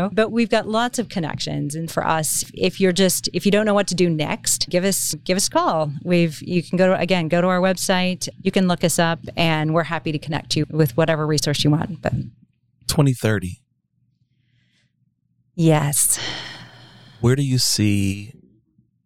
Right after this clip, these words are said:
Speaker 2: Indigo Technologies? And more importantly, where do you see Tammy Torkelson?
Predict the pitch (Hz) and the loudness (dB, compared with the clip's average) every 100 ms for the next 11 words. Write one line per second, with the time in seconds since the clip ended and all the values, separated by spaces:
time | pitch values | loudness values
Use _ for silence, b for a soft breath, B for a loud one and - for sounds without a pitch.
0 | _ 98 107 110 107 - 107 90 92 90 | _ 2 2 2 0 0 0 0 0 0
1 | 90 87 87 95 - - _ _ _ _ | -2 -4 -4 -8 -12 -14 _ _ _ _
2 | _ _ - 104 98 95 95 92 101 - | _ _ -2 0 2 2 2 0 0 2
3 | 123 110 110 - - 76 87 113 _ _ | 2 2 -2 -2 -4 -8 -8 -12 _ _
4 | _ _ _ _ 98 101 104 - 101 104 | _ _ _ _ 0 2 2 0 2 2
5 | 104 110 135 - - | 0 -2 -2 -2 -8